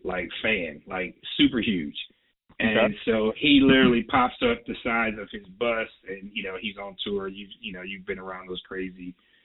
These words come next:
Speaker 1: buses, and literally the whole bottom of one of those doors lifts up, and it's a whole T V. So Toby pulls out his favorite, which is Jack Daniels, and literally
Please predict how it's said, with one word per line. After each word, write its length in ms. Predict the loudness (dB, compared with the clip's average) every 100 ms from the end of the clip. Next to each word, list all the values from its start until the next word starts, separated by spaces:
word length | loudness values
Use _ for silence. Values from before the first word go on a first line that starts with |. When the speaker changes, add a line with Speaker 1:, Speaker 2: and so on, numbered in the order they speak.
| _ _ -4
Speaker 1:
buses, 500 | -2 -2 -4 -4 -6 -8
and 360 | -6 -4 -4 -2
literally 420 | 2 4 4 2
the 120 | 2
whole 280 | 2 4 4 4
bottom 640 | 2 2 2 -2 -6 -8
of 120 | -8 -6
one 220 | -2 0
of 80 | 0
those 240 | 0 -2
doors 380 | 0 2 2 2
lifts 300 | 0 0 0
up, 220 | -4 -4 -2
and 80 | -2
it's 140 | -4
a 60 | -2
whole 280 | 0 -2 -2
T 160 | -2 0
V. 300 | 0 -2 -2 _ _ _ _ -6
So 120 | -2 2
Toby 300 | 6 6 6
pulls 380 | 6 6 6 6
out 300 | 4 4 2
his 180 | 0 0 0
favorite, 380 | -2 0 -2 -4
which 180 | -6
is 100 | -8 -6
Jack 320 | -6 -6 -6
Daniels, 520 | -6 -4 -4 -4 -6 -10 _ _ _ _ _ _
and 380 | -2 2 2 4
literally 680 | 6 6 6 6 6 4 -2